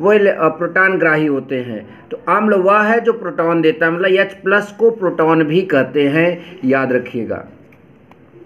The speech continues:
नंबर नेक्स्ट, अब क्रिया एच टू ओ प्लस एच सी एल, तीर का निशान एच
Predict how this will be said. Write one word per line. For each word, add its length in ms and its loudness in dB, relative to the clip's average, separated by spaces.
नंबर 180 2
नेक्स्ट, 480 0
अब 260 -2
क्रिया 280 2
एच 360 0
टू 120 -8
ओ 120 6
प्लस 360 0
एच 120 -4
सी 240 -6
एल, 220 4
तीर 420 -2
का 160 2
निशान 440 -2
एच 140 -2